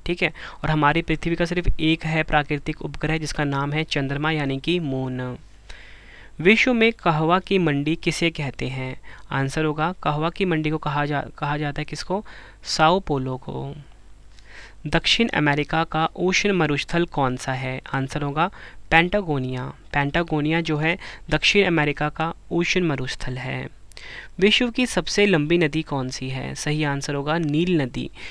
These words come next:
जो है, ये विश्व की सबसे लंबी नदी है, छा-, छः हज़ार छः सौ पचास किलोमीटर इसकी लंबाई है। और सबसे अगर बड़ी नदी पूछा जाए, ये तो लंबी नदी की बात हो रही है, सबसे बड़ी नदी मतलब जिसमें सबसे ज़्यादा जल है वो है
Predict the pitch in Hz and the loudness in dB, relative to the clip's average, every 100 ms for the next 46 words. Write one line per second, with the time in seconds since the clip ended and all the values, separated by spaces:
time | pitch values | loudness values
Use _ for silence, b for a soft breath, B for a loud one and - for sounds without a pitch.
0 | B B 156 165 175 170 156 175 190 185 | B B 0 2 4 4 4 4 2 0
1 | 202 - 165 - - 196 185 151 139 156 | -2 -2 -4 -4 0 2 4 2 0 0
2 | 165 151 160 160 165 - - 156 151 160 | 0 0 0 2 2 0 -2 0 0 -2
3 | - - B B - 180 190 170 165 - | -10 -16 B B 2 6 6 6 2 2
4 | 160 170 - 147 147 151 - 156 151 151 | -4 -4 -4 0 0 0 0 0 0 -2
5 | 151 - 147 135 131 139 156 156 160 160 | -4 -2 0 0 0 2 2 2 0 -2
6 | B B B B - 143 151 170 - - | B B B B 0 0 0 -2 -2 2
7 | 185 190 202 B B B - 156 170 143 | 4 4 0 B B B -4 0 0 2
8 | 151 190 180 165 151 - 139 135 131 - | 4 6 4 2 -2 -2 -2 -4 -6 -8
9 | - 147 160 147 175 180 165 170 160 160 | -4 0 0 2 2 2 2 2 2 2
10 | 160 180 185 156 - 185 190 190 160 135 | 0 0 -2 -6 -2 2 2 2 -2 0
11 | 147 151 156 135 131 131 135 151 151 165 | 2 2 2 -2 -4 -4 -4 -4 -2 -2
12 | 160 143 165 147 143 160 147 139 139 147 | -4 -2 0 2 4 2 0 -2 -2 -4
13 | - - 143 143 156 | -6 -8 -4 -2 -4